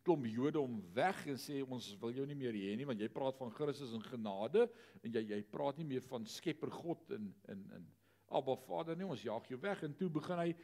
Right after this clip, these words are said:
reg langs die sinagoge in iemand se huis, in Justus, Justus se huis, kerk hou, en die Jode kom tot bekering hier langs aan by die bure,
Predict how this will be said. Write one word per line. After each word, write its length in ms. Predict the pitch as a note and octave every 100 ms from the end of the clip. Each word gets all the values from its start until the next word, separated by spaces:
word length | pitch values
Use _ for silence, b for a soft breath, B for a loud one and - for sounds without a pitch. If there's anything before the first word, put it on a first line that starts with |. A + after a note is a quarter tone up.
| B
reg 480 | D3 D#3 B3+ D4 -
langs 380 | E3 E3+ E3+ -
die 220 | D3+ C3 B B
sinagoge 720 | - D#3+ C#3 - D3+ C3+ C#3+
in 80 | B2
iemand 300 | C#3 C3 B2
se 120 | -
huis, 480 | G#2+ G#2+ B2 - - B B -
in 180 | G#2+ F#2
Justus, 600 | A2 D3 - - A#2 -
Justus 440 | C#3 C3 - A#2+
se 80 | B2
huis, 320 | A2 A#2 G#2 -
kerk 320 | D#4+ C4 C4+
hou, 100 | D4+ B3+ B B - D3
en 220 | C3+ B2+
die 100 | B2+
Jode 240 | B2 C#3 D#3
kom 140 | E3 B2+
tot 180 | C3+ -
bekering 460 | C#3+ C#3+ B2 B2 A#2+
hier 100 | G#2
langs 300 | A2 A#2 C3+
aan 140 | A2+
by 80 | G2
die 120 | F2
bure, 420 | G#2 F3 F#3+ F#3